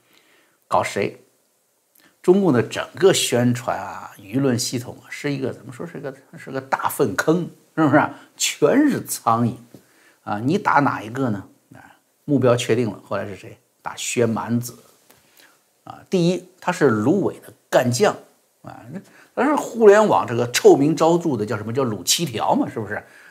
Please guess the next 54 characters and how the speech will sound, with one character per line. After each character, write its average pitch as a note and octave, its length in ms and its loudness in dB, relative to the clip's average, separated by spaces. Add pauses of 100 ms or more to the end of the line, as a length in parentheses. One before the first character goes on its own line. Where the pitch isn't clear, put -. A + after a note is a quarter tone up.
那 A3+ 80 -2
鲁 D#3+ 160 6
七 A3 160 0
条 F#3 140 8
什 F3 160 2
么 C#3 80 4
时 D3+ 60 6
候 C3+ 100 8 (160)
诞 C3 160 4
生？ B2 180 0
就 C3 180 0
是 A#2+ 140 0
第 C3 160 -4
一 C3+ 60 0
次 B2+ 100 -6
所 G#2 160 -8
谓 A2+ 60 -4
网 G2+ 280 -6
络 A#2+ 140 -2
研 G#2+ 220 -6
讨 F#2+ 180 -12
会 F3 160 0
的 A#2 60 0
时 G2 40 -10
候 G2 60 -10
诞 F2 180 -14
生 F#2+ 200 -20
的。 - 100 -20 (340)
这 A#2+ 200 0
个 F#2 180 -8
薛， C3 340 2
薛 C3+ 220 0
蛮 C3 240 4
子 - 180 -8
就 A2+ 140 -10
是 G#2 260 -10 (680)
重 D#3+ 240 4
要 A#2+ 160 4
的 F#2+ 100 -6
参 B2+ 320 -2
与 - 100 -4
制 C#3 220 -6
定 A2 160 -2
者。 - 240 -18 (580)
第 G#3 140 2
二 F#3 140 6
呢， E2+ 160 -6 (680)
薛 F3 260 0
蛮 E3 300 4
子 A#2 100 -2
他 D3+ 140 -10
有 F#2 160 -6
来 - 320 -14
头， - 260 -14